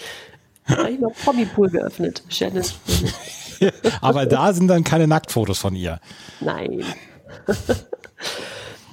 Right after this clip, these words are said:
Speaker 1: Nein, aber die, das ist ganz niedlich. Es ist also ein niedliches Video. Es ist, wie gesagt, so ein bisschen Schema F. Und, äh, dann, dann küssen die sich eben, Feuerwerk geht los und so weiter. Und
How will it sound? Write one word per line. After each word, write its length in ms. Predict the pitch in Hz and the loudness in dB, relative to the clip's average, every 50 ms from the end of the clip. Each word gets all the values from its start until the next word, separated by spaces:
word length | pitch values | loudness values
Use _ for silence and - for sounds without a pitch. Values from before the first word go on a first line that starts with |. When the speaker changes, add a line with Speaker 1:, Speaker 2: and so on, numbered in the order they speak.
| 185 - | -2 0
Speaker 1:
Nein, 300 | 190 196 175 165 170 160 | 2 4 4 4 4 2
aber 160 | - - 233 | 2 2 0
die, 180 | 240 254 269 269 269 - - | 2 2 2 4 4 4 4
das 160 | 247 269 - | 2 2 2
ist 140 | - - - | 0 0 0
ganz 200 | - 196 180 - | 0 -2 0 0
niedlich. 300 | 160 160 - - 170 185 | -2 -2 -2 -2 -2 -2
Es 100 | - 220 | 0 0
ist 160 | 233 254 - | 2 2 2
also 180 | - - 220 214 | 0 2 2 4
ein 60 | 202 | 4
niedliches 380 | 214 226 208 185 160 160 - - | 4 2 2 2 0 0 2 2
Video. 380 | 254 269 254 254 254 247 254 | 4 6 6 8 8 8 6
Es 180 | - - - - | 4 2 0 -2
ist, 160 | - 202 - | -2 -2 -2
wie 60 | 196 180 | 0 0
gesagt, 320 | 180 170 165 160 160 - | 2 2 2 2 0 -4
so 100 | - 180 | -6 -4
ein 60 | 175 | -4
bisschen 280 | 180 202 - - 175 175 | -2 -2 0 0 0 0
Schema 320 | - - - 165 165 147 | 0 0 0 0 0 0
F. 280 | - - 277 - - - - - _ _ _ - _ _ | 0 -2 -4 -4 -6 -12 -16 -20 _ _ _ -20 _ _
Und, 520 | - 170 170 170 170 170 165 160 - - | 2 4 4 6 6 4 4 2 0 0
äh, 240 | - - 151 151 156 | 0 2 2 2 2
dann, 240 | 151 147 139 147 147 | 0 0 0 0 0
dann 180 | 139 127 131 131 | 0 0 -2 0
küssen 260 | - 175 175 - 180 | 2 2 2 4 4
die 120 | 156 156 | 4 4
sich 200 | 143 143 - - | 2 0 -2 0
eben, 260 | - 143 143 147 143 | 0 2 2 2 0
Feuerwerk 400 | 139 - 156 151 143 127 123 123 - | 0 0 2 2 2 0 0 -2 -2
geht 120 | 143 - | -4 -4
los 200 | 139 - 120 - | -2 -4 -4 -2
und 160 | - - 131 | -2 -2 -2
so 80 | 131 - - | -4 -4 -4
weiter. 340 | 110 117 - - 143 - - | -4 -4 -2 -4 -4 -4 -4
Und 220 | - 156 - - | -4 -4 -4 -6